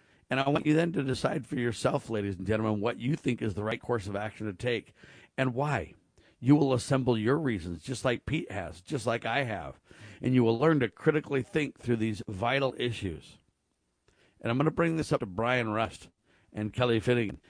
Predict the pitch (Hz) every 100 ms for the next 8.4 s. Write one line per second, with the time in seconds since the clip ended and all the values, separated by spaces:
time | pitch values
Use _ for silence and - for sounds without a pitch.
0 | _ _ _ - 123 120 - 131 - -
1 | 131 135 _ _ _ 104 107 104 71 _
2 | _ _ _ _ _ _ _ _ _ _
3 | _ - 131 139 143 135 117 117 147 151
4 | 139 120 127 120 107 107 101 110 - 82
5 | - _ 101 92 - 107 104 107 110 107
6 | 107 98 92 90 107 - 104 92 85 98
7 | 98 - 80 76 - _ _ _ _ _
8 | _ 95 95